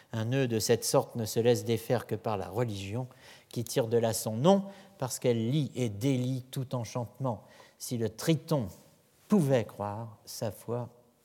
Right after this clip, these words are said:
peut-être le transformerait en homme. Donc, vous voyez, c'est une toute autre chose chez, chez Kierkegaard. Mais bon,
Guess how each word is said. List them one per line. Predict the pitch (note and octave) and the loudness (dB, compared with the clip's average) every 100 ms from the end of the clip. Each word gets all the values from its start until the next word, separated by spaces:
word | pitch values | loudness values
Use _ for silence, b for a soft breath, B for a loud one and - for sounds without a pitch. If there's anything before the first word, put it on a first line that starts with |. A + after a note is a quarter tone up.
| _ - | _ -10
peut-être | - E3+ B2 A#2 F#2+ - - | 0 0 2 -2 -4 -10 -14
le | - | -10
transformerait | A2 - G#2 - G2 F#2+ F#2 G#2+ A2 - | -10 -10 -10 -8 -10 -10 -10 -10 -12 -12
en | G#2 G2+ | -12 -6
homme. | A2+ F#2 | -6 -8
Donc, | F#2 - - - - | -14 -20 -20 -20 -12
vous | G#2+ | -4
voyez, | G#2+ B2 | 0 0
c'est | - G2+ - - | 0 -4 -6 -12
une | A2 G2+ | -8 -8
toute | F#2+ C#3 C3+ | -6 -6 -4
autre | B2+ - G#2+ G2 G2 F#2+ | -4 -4 -2 -2 -2 -6
chose | F#2 - - D#3 A#2+ - | -10 -8 -2 0 0 -4
chez, | - B2 A2 G2+ | -8 -4 -4 -6
chez | G2+ B2 | -8 -8
Kierkegaard. | - A#2+ A#2+ A#2 E3 | -8 -8 -4 0 0
Mais | F3+ E3 E3 | 2 2 4
bon, | D#3+ D#3 | 4 4